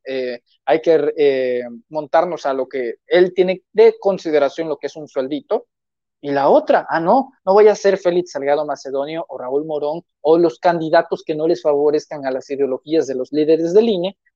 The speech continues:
porque ahí sí, todo el peso de la ley.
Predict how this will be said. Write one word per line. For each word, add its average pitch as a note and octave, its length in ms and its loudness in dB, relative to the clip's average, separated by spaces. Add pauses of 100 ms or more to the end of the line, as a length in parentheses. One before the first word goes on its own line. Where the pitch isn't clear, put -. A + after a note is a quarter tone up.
porque C#3 240 -6
ahí D3+ 100 4
sí, A#3 380 -4 (400)
todo G3 460 4 (120)
el C3+ 220 -8
peso D3 400 -2 (160)
de F3+ 80 0
la D#3 100 2
ley. C3+ 220 -4